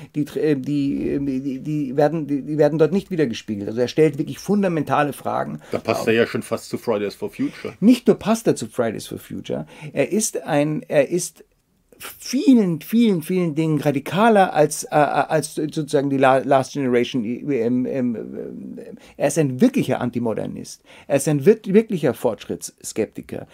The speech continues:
Speaker 1: Er ist jemand, der unsere gesamten Konsumgewohnheiten und, äh, globalen Lieferketten in Frage stellt. Er sagt, er gehört eben nicht zu jener Klasse von Neogrünen, wie man jetzt in Davos in den allen Weltkonzernen sieht, die sich alle, äh, g-,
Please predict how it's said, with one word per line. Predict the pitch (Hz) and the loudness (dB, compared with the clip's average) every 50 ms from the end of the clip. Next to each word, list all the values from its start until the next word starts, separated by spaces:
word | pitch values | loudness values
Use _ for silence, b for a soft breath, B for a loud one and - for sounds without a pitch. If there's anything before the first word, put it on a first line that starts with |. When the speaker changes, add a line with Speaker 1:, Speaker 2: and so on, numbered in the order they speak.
| B B B B | B B B B
Speaker 1:
Er | B 151 123 | B -2 0
ist | 160 156 160 | 0 -2 0
jemand, | 185 185 170 165 160 170 | 0 0 2 2 2 2
der | 165 135 | 2 2
unsere | 165 147 143 127 | 0 -2 -4 -4
gesamten | 139 143 131 165 175 185 - - 165 160 | -2 0 2 2 2 2 0 -4 -8 -6
Konsumgewohnheiten | - - 156 147 131 127 165 220 240 226 220 202 208 - - - - - 143 135 147 165 165 151 143 143 143 139 - 156 151 143 | -4 -4 -4 -2 -2 0 2 4 6 6 6 4 4 0 -12 -14 -10 -6 -2 0 0 2 2 2 4 2 2 2 2 -2 -2 -2
und, | - 156 131 - - - | 0 -2 -4 -4 -4 -2
äh, | 165 165 151 | 0 0 0
globalen | 143 147 135 - - - 143 151 160 131 147 151 156 160 165 | 0 -4 -10 -12 -12 -4 2 4 4 4 4 4 4 2 2
Lieferketten | 202 208 - 220 - - 165 151 - 139 131 | 0 -2 -2 -4 -4 -2 -2 -2 0 0 0
in | 123 | 0
Frage | 117 - - 110 110 - - | 0 0 -2 -4 -4 -4 -6
stellt. | - - - 82 - - - | -12 -10 -8 -8 -8 -8 -4
Er | - 147 151 151 | -2 0 0 0
sagt, | 131 139 143 147 147 - | 2 2 0 0 -2 -4
er | - 151 160 131 - 147 | -4 -2 0 0 0 -2
gehört | 143 165 160 165 180 175 - | 0 0 2 2 2 2 2
eben | 165 160 156 160 180 | 0 0 2 2 2
nicht | 214 233 226 - - | 2 2 0 -2 -4
zu | 196 | -4
jener | 180 156 170 165 156 | -4 -2 -2 -2 -2
Klasse | 147 - 151 160 170 156 151 | -2 0 -2 -2 -2 -2 -4
von | - - 147 139 | -4 -2 -2 0
Neogrünen, | 139 156 180 185 175 151 123 123 - 139 135 131 127 135 147 160 156 B B B B B | 2 2 4 4 4 2 2 2 4 6 6 6 6 6 4 0 -2 B B B B B
wie | - 156 | 0 2
man | 151 151 143 | 2 4 4
jetzt | 147 147 - | 2 2 0
in | 139 151 143 123 | 0 0 2 4
Davos | 139 123 120 143 165 180 180 - | 4 4 6 6 6 6 4 4
in | 165 151 | 2 0
den | 139 143 | 0 0
allen | 143 139 156 156 151 135 | 2 2 2 4 6 6
Weltkonzernen | 156 170 160 - 170 143 123 - 135 123 120 120 117 | 6 6 4 2 -2 -2 2 4 4 4 4 4 2
sieht, | 110 117 143 151 151 | 2 0 -2 -2 -2
die | 139 139 | -6 -8
sich | 127 135 131 | -6 -2 2
alle, | 151 151 151 | 4 4 4
äh, | 143 123 - - 165 147 135 | 4 2 0 0 0 0 0
g-, | 131 | 0